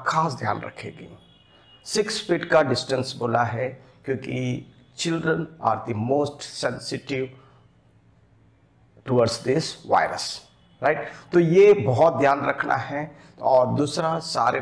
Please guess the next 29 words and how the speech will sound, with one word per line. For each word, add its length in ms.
facilities 600
available 380
होना 200
चाहिए, 420
क्लासरूम 520
सारे 320
clean 480
होना 240
चाहिए, 300
cleanliness 600
का 140
खास 300
ध्यान 220
रखना 280
चाहिए, 380
right। 260
फिर 240
इसके 220
बाद 540
ये 60
air 240
movement 500
जो 160
बहुत 460
important 600
है, 440
क्योंकि 560
as 240
per 200